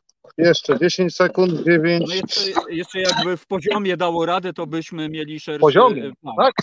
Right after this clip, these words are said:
Speaker 2: Znaczy, no ja właśnie nie, nie, to jednak odwrotnie, przepraszam,
Speaker 1: Dobra.
Speaker 2: myślałem, że się obraz
Speaker 1: A nie, bo ja
Speaker 2: rozciągnie.
Speaker 1: jestem po prostu bokiem, to ja już się prostuję, to nie jest tak.
Speaker 2: A,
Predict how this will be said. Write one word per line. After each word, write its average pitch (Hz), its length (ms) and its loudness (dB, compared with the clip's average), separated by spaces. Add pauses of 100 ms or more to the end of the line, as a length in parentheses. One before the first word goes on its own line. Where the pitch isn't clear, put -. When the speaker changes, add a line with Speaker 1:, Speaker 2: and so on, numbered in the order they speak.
(880)
Speaker 2:
Znaczy, 151 300 -10
no 180 180 -6
ja 185 120 -4
właśnie 196 260 -8
nie, 190 260 -4
nie, 160 180 -2
to 170 100 -4
jednak 156 320 -6
odwrotnie, 143 500 -8
przepraszam, 139 420 0
Speaker 1:
Dobra. 156 160 4
Speaker 2:
myślałem, 139 240 0
że 131 100 -14
się 147 160 -6
obraz 131 220 -2
Speaker 1:
A 165 40 6
nie, 208 100 4
bo 254 60 6
ja 240 80 6
Speaker 2:
rozciągnie. 220 340 6
Speaker 1:
jestem 190 200 -4
po 165 120 -8
prostu 160 320 -6
bokiem, 135 460 -6
to 165 120 -10
ja 196 300 -4
już 190 100 -8
się 208 100 -14
prostuję, 185 480 -2
to 135 120 -14
nie 143 100 -8
jest 165 200 -6
tak. 143 260 4
Speaker 2:
A, 170 440 -8